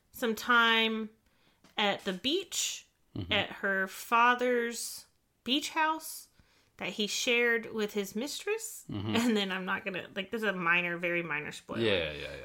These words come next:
Speaker 2: yeah.
Speaker 1: Um, and she's trying to get rid of it and finish her book because she has a deadline.
Speaker 2: Mm-hmm.
Speaker 1: And then the person that moves in t-, next to her is somebody she's known since college who's also in the book world, and it's, like, a reluctant romance situation. And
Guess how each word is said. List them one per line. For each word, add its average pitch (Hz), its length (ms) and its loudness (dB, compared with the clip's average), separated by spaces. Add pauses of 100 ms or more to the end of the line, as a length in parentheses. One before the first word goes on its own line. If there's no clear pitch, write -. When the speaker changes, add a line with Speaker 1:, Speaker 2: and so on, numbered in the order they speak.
Speaker 2:
yeah. 214 220 10
Speaker 1:
Um, 185 160 -2 (160)
and 214 160 0
she's 233 380 -2 (160)
trying 330 380 4
to 277 120 -4
get 226 180 -4
rid 208 200 -2
of 202 80 -4
it 208 260 -2
and 202 400 0
finish 196 380 -4
her 190 100 -4
book 170 240 -6
because 170 280 -10
she - 60 -14
has 160 120 -12
a - 20 -12
deadline. - 500 -20 (220)
Speaker 2:
Mm-hmm. 87 220 -6 (100)
Speaker 1:
And 202 140 0
then 202 80 0
the 202 160 -2
person 240 300 0
that 214 60 -2
moves 214 200 -2
in 262 160 -2
t-, 233 160 -10
next 330 240 -4
to 285 100 0
her 247 300 0
is 220 260 -4
somebody 220 280 0
she's 214 220 -2
known 190 200 -2
since 185 200 -10
college 294 640 0
who's 202 320 -2 (480)
also 359 360 4
in 339 80 4
the 311 60 0
book 269 300 2
world, 233 460 4
and 214 180 0
it's, 208 160 -4
like, 214 140 0
a 214 60 0
reluctant 202 440 0
romance 190 460 -2
situation. 185 720 -4 (380)
And 185 540 2